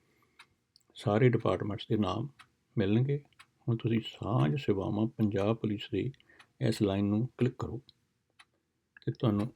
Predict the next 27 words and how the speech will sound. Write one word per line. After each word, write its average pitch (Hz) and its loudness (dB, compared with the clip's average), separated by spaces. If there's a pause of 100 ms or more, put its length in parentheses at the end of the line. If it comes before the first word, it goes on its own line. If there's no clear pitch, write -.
(100)
ਇਹ 107 2 (1600)
ਸੇਵਾ 110 8
ਦਾ 120 6
ਨਾਮ 117 4 (120)
ਤੇ 127 0
ਡਾਊਨਲੋਡ 113 6
ਫਾਰਮ 107 -2
ਮਿਲਣਗੇ। 107 -4 (1080)
ਐਫ 110 0
ਆਈ 120 6
ਆਰ 123 6
ਦੀ 120 2
ਕਾਪੀ 113 2
ਲਾ 107 2 (580)
ਇੱਥੋਂ 135 0
ਤੁਸੀਂ 110 -2
ਕਲਿੱਕ 104 0
ਕਰਕੇ 101 -2
ਡਾਊਨਲੋਡ 107 2
ਕਰੋਗੇ 113 -4 (920)
ਤੇ - -2
ਉਹ 131 0
ਕੁਛ - -2
ਇਸ 120 0
ਤਰ੍ਹਾਂ 110 0
ਦਾ 101 0
ਹੋਏਗਾ। - -10